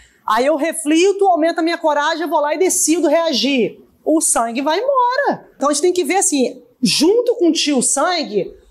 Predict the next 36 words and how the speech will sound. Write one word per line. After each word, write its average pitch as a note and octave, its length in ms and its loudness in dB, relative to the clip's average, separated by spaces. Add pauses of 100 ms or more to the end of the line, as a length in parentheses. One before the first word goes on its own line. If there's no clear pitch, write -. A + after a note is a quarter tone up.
o B3+ 140 -2
paciente D4 640 -2
tá C#4 100 -2
frio A#4 400 0
ou A#4+ 60 -2
tá G4+ 140 -2
quente? G#3+ 680 -6 (960)
Aí F3+ 200 -2
você B3+ 140 -4
vai B3+ 140 -2
tratar C#4+ 320 -4
mais D4 200 -2
a G#4 80 -2
fundo. B3+ 440 -2 (320)
Pô, F4 220 2
ele D4+ 180 0
tá D#4+ 240 -2
aqui, F#4 680 -2
mas D#4 220 -2
tá E4 120 -2
muito F4+ 280 0
quente. - 720 -4 (240)
Então E4 300 0
pensa D4 340 -2
muito, A4 460 2
sente C#4+ 360 0
pouco. G4 800 0 (540)
A B3+ 140 0
tendência G4+ 640 0
do E4 140 2
muito C#4 360 2
quente E4 500 -2
é G#4 60 0
ficar F4+ 320 -2
frio F4 280 0
embaixo. B3+ 760 -2